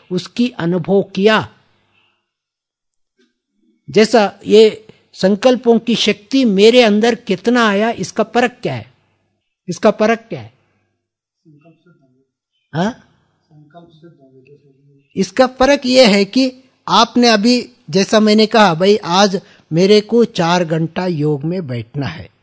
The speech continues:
श्रेष्ठ संकल्प किया, वहां उसके ऊपर लक्ष्य रखा, मगर कारोबार भी फुल फोर्स से है, तो जहां श्रेष्ठ संकल्प होता है,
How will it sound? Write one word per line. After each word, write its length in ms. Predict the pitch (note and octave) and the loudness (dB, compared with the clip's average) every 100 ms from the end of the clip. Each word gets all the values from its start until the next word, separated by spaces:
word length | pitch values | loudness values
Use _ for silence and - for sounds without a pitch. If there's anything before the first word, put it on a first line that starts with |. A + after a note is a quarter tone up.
| _ _ _ _ _ _ - | _ _ _ _ _ _ -6
श्रेष्ठ 340 | F#3+ F#3+ - | -2 -2 -4
संकल्प 480 | E3 D#3+ D3 F3+ G3 | -10 -8 -6 -4 -6
किया, 360 | - G#3 D3 - _ _ _ _ _ D3+ C#3+ D#3+ E3 _ _ _ _ _ _ _ _ | -4 -2 -2 -6 _ _ _ _ _ _ _ _ _ _ _ _ _ _ _ _ _
वहां 300 | D3 G#3 A#3+ | 2 4 4
उसके 380 | A#3 F#3 F#3 A3 | 0 -6 -2 2
ऊपर 420 | G#3 G#3 A3+ A3+ C#3+ | 2 2 0 0 -4
लक्ष्य 360 | F#3 A#3+ - | -2 0 -2
रखा, 360 | F#3+ - D#3 G#2+ _ _ _ _ _ E3 | -2 -4 -6 -8 _ _ _ _ _ -2
मगर 260 | G3+ A#3 | 2 2
कारोबार 560 | - E3+ F#3+ G3+ G3+ G3+ | 2 2 2 4 2 2
भी 140 | G#3+ | 2
फुल 300 | G#3+ - B3+ | 0 2 2
फोर्स 320 | - G3 G#3 | 2 2 2
से 180 | - F#3+ | 2 0
है, 220 | A#2+ G#2+ - _ _ _ _ _ _ _ _ _ _ _ _ _ G#3 | -2 -4 -12 _ _ _ _ _ _ _ _ _ _ _ _ _ 2
तो 320 | B3 C4+ - _ - | 4 4 -4 _ -20
जहां 560 | C3 - F#3 A3 C4+ C4 - | -10 -2 0 2 2 0 -8
श्रेष्ठ 500 | - F#3+ B3 C#4 - | -6 2 2 2 -2
संकल्प 580 | B3+ G#3 G3 - D4 B3+ | -4 -4 0 4 4 2
होता 240 | G#3 F3+ F#3 | -2 -2 -2
है, 340 | F3+ G#3+ A#3 | -2 -2 -6